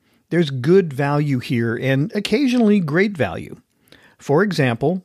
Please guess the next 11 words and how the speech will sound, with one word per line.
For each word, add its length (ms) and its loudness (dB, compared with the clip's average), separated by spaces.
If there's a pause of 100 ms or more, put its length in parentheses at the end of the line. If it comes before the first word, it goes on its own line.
with 180 0
very 240 2
little 260 2
effort, 360 -2 (160)
I 80 0
found 260 0
a 40 0
twenty 340 0
thirteen 800 0
one-owner 600 0
example 600 -2